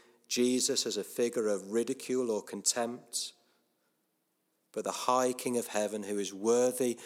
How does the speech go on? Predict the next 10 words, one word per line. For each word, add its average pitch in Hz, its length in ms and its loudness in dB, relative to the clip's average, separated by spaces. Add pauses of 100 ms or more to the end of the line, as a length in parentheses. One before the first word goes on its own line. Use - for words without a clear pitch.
(200)
of 98 120 -4 (100)
all 131 320 4
our 127 160 2
praise, 101 440 -2
the 110 120 -4
one 113 340 0
who 113 220 -6
came 107 460 -6
to 101 160 -6
save. 95 560 -2